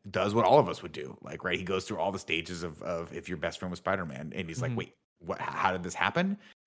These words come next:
Speaker 1: And we c-, we come in mid conversation where he's like, "Well, the spider bite, yada, yada, yada." And Ned's like, "What if it, like, can it bite me too?" And he's like, "No, Ned, the spider's dead." So Ned just immediately wants to be Spider-Man, of course.
Speaker 2: <laughs> Yeah. But I
Speaker 1: Um,
Speaker 2: like, I like this as the way to,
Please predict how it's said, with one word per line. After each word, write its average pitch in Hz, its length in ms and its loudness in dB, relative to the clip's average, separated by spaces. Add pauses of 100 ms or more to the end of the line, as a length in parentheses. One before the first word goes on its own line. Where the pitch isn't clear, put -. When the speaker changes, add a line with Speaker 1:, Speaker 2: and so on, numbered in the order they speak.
Speaker 1:
And 92 80 -2
we 92 140 -2
c-, 98 80 -2
we 92 120 -4
come 95 180 0
in 87 120 -2
mid 92 160 -4
conversation 92 560 2
where 87 80 2
he's 82 80 -2
like, 85 100 -2
"Well, 90 160 0
the 87 200 -6
spider 90 300 2
bite, 82 220 2
yada, 85 220 -2
yada, 82 260 -2
yada." 85 220 0
And 90 100 -4
Ned's 92 160 0
like, 87 160 -2
"What 104 140 2
if 98 80 0
it, 92 180 -4
like, 98 160 -2
can 98 140 -2
it 85 100 -6
bite 92 240 0
me 92 140 -4
too?" 95 240 -2
And 98 40 0
he's 85 120 0
like, 80 120 2
"No, 87 180 4
Ned, 78 260 -4
the - 60 -14
spider's 80 420 -2
dead." 76 320 -4
So - 100 -8
Ned 95 220 2
just - 120 -2
immediately 92 340 2
wants - 240 -2
to - 60 -8
be - 100 -20
Spider-Man, 69 580 -6
of 175 180 8
course. 381 320 8
Speaker 2:
<laughs> - 80 8
Yeah. - 160 2 (680)
But 101 260 10
I 214 120 12
Speaker 1:
Um, 208 40 6
Speaker 2:
like, 247 340 10
I 185 120 8
like 214 300 8
this 190 280 4
as 160 280 6
the 160 100 4
way 143 400 8
to, 127 680 2